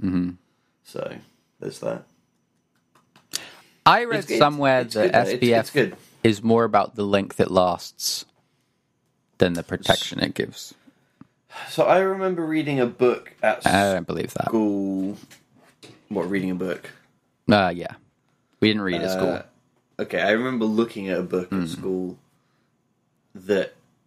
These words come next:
Speaker 2: had stuff about S P S and, like, the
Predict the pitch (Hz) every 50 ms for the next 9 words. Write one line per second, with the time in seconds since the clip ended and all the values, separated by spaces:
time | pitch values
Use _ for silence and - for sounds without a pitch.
0 | _ _ _ - - 101 101 95 90 - - 104 95 - - 98 95 - - 101
1 | 95 - - _ - 98 95 92 92 92 - - - - - 98 92 92 92 90
2 | 90 87 - - - _ _ _ _ _ _ - _ - 104